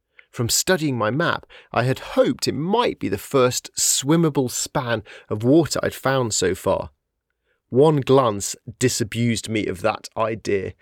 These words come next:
The banks were sheer, dropping ten feet or more to low-tide mud banks and a swift current. No good for swimming, perhaps, but appealing to wildlife. Herons chattered and squabbled in a treetop heronry on the bank.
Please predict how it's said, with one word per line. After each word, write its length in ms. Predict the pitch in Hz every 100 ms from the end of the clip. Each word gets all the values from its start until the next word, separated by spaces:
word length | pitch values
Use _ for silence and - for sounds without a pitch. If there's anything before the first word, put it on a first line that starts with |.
| - _
The 80 | -
banks 420 | - 117 113 -
were 80 | 113
sheer, 600 | - - - 156 120 107 - _ -
dropping 440 | - 127 123 110
ten 340 | - 147 151 127
feet 400 | - 170 147 117
or 100 | 104
more 240 | 107 95
to 140 | - 107
low-tide 720 | 123 139 135 - 123 110 110
mud 320 | 113 127 -
banks 340 | 110 101 - - - -
and 140 | 110
a 40 | 98
swift 540 | - - 113 - -
current. 460 | - 113 - - - _ _ _ _ _ _ _ _ -
No 240 | 143 170
good 240 | 156 165 143
for 120 | 135
swimming, 520 | - - 220 113 92 _ -
perhaps, 480 | 101 113 131 - - - _ _
but 140 | 120
appealing 480 | 110 - 165 151 117
to 140 | - 104
wildlife. 720 | 107 113 101 98 95 - - _ _ _ _ _ -
Herons 560 | 151 156 139 123 -
chattered 480 | - - 139 - 120
and 180 | 107 101
squabbled 640 | - - 131 123 110 104
in 100 | 104
a 60 | 95
treetop 640 | - - 139 - - -
heronry 560 | - 151 135 110 104 104
on 140 | 110
the 80 | 110
bank. 400 | 107 107 101